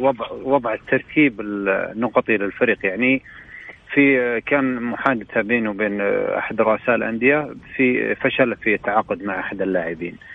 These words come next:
آه، كان العائق الكبير أمام ال-، رئيس النادي هو الشرط الجزائي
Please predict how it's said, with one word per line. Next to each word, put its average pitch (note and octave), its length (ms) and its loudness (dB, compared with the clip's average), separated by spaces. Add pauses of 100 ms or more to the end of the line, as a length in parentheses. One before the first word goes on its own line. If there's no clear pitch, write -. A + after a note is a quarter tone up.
(460)
آه، C#3 200 6
كان G3 240 2
العائق F#3 460 0
الكبير D3 440 2
أمام A#2 260 -2
ال-، G#2 480 -2
رئيس B2 240 0
النادي C#3 340 0
هو C3 120 2
الشرط - 320 -2
الجزائي G2 420 0